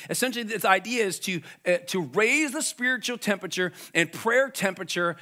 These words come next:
uh, for our next generation here at the church. By the way, that'd be good. And so maybe that's something. Maybe that's something you can do. You can jump in and be a prayer buddy. We'll he-, we give you more information about that in the next couple of weeks. Uh, maybe for some of you men in the room, ma-,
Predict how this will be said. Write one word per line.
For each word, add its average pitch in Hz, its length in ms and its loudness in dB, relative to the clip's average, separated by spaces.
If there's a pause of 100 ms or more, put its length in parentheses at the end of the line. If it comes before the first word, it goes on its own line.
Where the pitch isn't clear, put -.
(160)
uh, 156 220 2
for 196 320 0
our 165 140 2
next 170 260 -4
generation 131 560 -4
here 123 140 -8
at 117 60 -12
the 113 80 -12
church. - 360 -12 (260)
By 117 120 -4
the 117 40 -2
way, 113 100 -4
that'd 107 140 -4
be 110 120 -8
good. 104 200 -10 (1600)
And 156 80 -2
so 165 80 -2
maybe 165 400 0 (140)
that's 170 200 0
something. 117 460 -2
Maybe 147 180 0
that's 156 160 2
something 160 340 -2
you 143 200 -6
can 139 160 -6
do. 117 80 -8
You 120 100 -8
can 139 160 -6
jump 147 240 -4
in 147 180 -4 (200)
and 127 100 -6
be 143 120 0
a 131 40 -4
prayer 156 240 -2
buddy. 110 240 -2
We'll 127 180 -8
he-, 143 240 -10
we 131 200 -8
give 127 160 -10
you 135 60 -4
more 131 140 -4
information 131 380 -8
about 123 160 -10
that 123 160 -8
in 120 60 -12
the 117 80 -8
next 117 180 -12
couple 117 240 -14
of 104 60 -12
weeks. 120 320 -16 (760)
Uh, 143 100 2
maybe 220 260 2
for 254 140 -8
some 233 200 -2
of 240 80 -2
you 208 140 -2
men 196 320 4
in 233 160 -2
the 233 80 0
room, 254 360 -2
ma-, 196 100 0